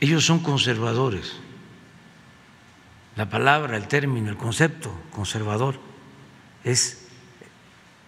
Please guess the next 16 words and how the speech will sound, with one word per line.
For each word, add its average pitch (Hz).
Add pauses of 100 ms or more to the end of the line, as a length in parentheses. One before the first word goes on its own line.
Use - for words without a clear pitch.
(480)
eso, 131 (1300)
mantener 131
el 139
statu 127 (100)
quo, 123 (1500)
conservar, 110 (1400)
y 123
nosotros 117
queremos 113
transformar. 107 (1800)
Ese 131
es -
el 113
fondo. 165 (460)
Y, 185 (400)
pues, -